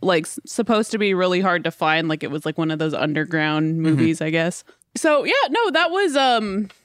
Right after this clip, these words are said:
Speaker 1: an hour and twenty minutes of my life I'll never get back.
Speaker 2: But you're glad you spent it.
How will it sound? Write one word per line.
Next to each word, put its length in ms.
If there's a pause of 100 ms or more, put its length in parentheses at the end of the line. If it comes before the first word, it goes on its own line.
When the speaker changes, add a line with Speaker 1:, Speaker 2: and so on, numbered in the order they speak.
Speaker 1:
an 140
hour 400
and 80
twenty 260
minutes 300
of 60
my 100
life 240
I'll 100
never 220
get 160
back. 420
Speaker 2:
But 240
you're 160
glad 480
you 140
spent 640
it. 240